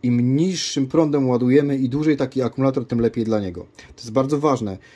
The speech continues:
Nie używajmy prost-, prostowników, y, z jednopołówkowo wy-, w-, wyprostowanym prądem,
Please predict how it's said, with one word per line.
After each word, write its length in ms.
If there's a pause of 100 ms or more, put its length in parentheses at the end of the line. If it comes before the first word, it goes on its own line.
(140)
Nie 120
używajmy 460
prost-, 360
prostowników, 760
y, 420
z 160
jednopołówkowo 720
wy-, 280
w-, 560
wyprostowanym 600
prądem, 460